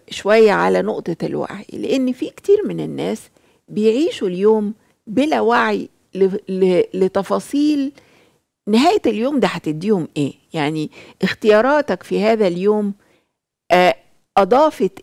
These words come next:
إيه على حياتك؟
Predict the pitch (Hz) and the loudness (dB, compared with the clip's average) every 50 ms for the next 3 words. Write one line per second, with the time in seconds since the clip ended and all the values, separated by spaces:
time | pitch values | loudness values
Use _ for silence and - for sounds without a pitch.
0 | - - 226 247 254 262 285 _ _ _ _ _ _ _ _ - - 175 180 202 | -6 -2 0 2 2 0 0 _ _ _ _ _ _ _ _ -4 -2 2 2 4
1 | 220 214 214 214 208 - _ _ _ - - - 196 196 190 180 160 - - - | 4 4 2 0 -2 -4 _ _ _ -10 -2 2 2 4 4 4 2 0 -6 -16
2 | - _ - - - _ | -20 _ -20 -20 -20 _